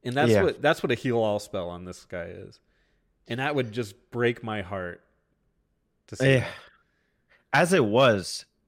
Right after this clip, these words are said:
Speaker 2: it took me, um, probably twenty turns to take him out.
Speaker 1: Wow.
Speaker 2: And, like, just before he took out my main character, the hero, and I don't even think I had enough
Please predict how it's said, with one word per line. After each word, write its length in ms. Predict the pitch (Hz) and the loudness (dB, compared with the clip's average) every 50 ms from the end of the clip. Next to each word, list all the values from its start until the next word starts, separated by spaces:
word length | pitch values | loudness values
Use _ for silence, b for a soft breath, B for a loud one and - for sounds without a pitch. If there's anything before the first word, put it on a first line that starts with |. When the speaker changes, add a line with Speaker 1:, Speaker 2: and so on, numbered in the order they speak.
| _ _ _ _ _ _ _ _ _ _ _ _ - | _ _ _ _ _ _ _ _ _ _ _ _ -8
Speaker 2:
it 160 | 156 143 - | -8 -6 -6
took 300 | - - 175 196 196 - | -4 -2 -2 -2 -2 0
me, 240 | 151 135 120 113 107 | -2 0 0 0 0
um, 380 | 101 98 95 92 92 90 90 95 _ _ _ _ _ _ _ _ _ _ _ _ _ _ _ _ _ _ _ _ _ _ _ _ _ _ | 0 0 -2 -2 -4 -8 -12 -16 _ _ _ _ _ _ _ _ _ _ _ _ _ _ _ _ _ _ _ _ _ _ _ _ _ _
probably 460 | - - 139 135 131 151 147 156 147 | -2 0 2 2 4 2 2 2 0
twenty 400 | - - - 127 123 113 - 117 | 0 0 0 0 0 0 -2 -4
turns 480 | - - 101 82 80 80 78 - - - _ _ _ _ _ _ _ _ _ | -6 -6 -6 -6 -6 -10 -14 -18 -20 -20 _ _ _ _ _ _ _ _ _
to 100 | - 98 | -16 -16
take 260 | 92 - 101 92 - | -12 -10 -10 -10 -8
him 80 | 95 85 | -10 -10
out. 160 | 82 78 82 - _ _ _ _ _ _ _ - | -10 -12 -12 -16 _ _ _ _ _ _ _ -20
Speaker 1:
Wow. 200 | 123 113 104 101 _ _ | -20 -20 -20 -20 _ _
Speaker 2:
And, 460 | 135 131 131 123 117 117 110 - - - _ _ _ _ _ _ _ | -4 -2 -2 0 -2 -4 -6 -8 -14 -20 _ _ _ _ _ _ _
like, 180 | - 131 131 - | -4 -4 -4 -4
just 300 | - - 156 175 170 - | -2 0 0 0 0 -2
before 600 | - 165 - - 156 151 139 127 117 107 107 b b b b b b b b b _ _ _ _ _ | -4 -6 -4 -2 0 2 2 2 2 0 -2 b b b b b b b b b _ _ _ _ _
he 180 | _ - 156 | _ -12 -12
took 220 | 156 - 180 180 - | -6 -4 -4 -2 0
out 160 | 175 160 127 | 0 0 0
my 100 | 113 107 | 0 -2
main 320 | 104 98 113 127 131 127 | -2 0 0 0 -2 -2
character, 520 | - - 123 113 117 120 113 - - 98 92 | -2 0 0 2 2 2 0 -4 -6 -8 -8
the 100 | 80 92 | -8 -10
hero, 580 | - - - 131 131 123 110 90 80 80 82 98 _ _ _ | -12 -8 -4 -4 -2 -2 -2 -4 -4 -8 -12 -18 _ _ _
and 120 | 117 110 | -6 -2
I 80 | 117 127 | -2 -2
don't 160 | 143 165 160 | 0 -2 -2
even 200 | 156 151 143 143 | -2 -2 -4 -2
think 160 | 117 147 135 | -4 -2 0
I 100 | 135 117 | 0 0
had 160 | 110 113 117 117 | 0 0 -2 -2
enough 400 | 117 113 113 107 - - _ | -2 -2 -4 -6 -6 -10 _